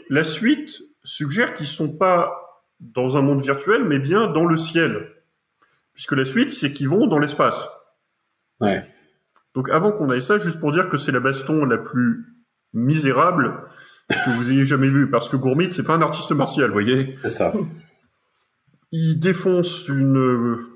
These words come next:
Speaker 1: quelques dizaines d'extraterrestres avec l'aide de ses deux alliés.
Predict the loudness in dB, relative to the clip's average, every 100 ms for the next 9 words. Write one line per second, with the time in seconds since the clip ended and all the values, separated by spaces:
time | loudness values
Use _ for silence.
0 | _ _ _ _ -6 -6 -2 0 0 0
1 | 0 -2 0 0 2 2 0 0 0 0
2 | 0 -2 -2 -6 -4 -4 -4 -2 -2 0
3 | 0 0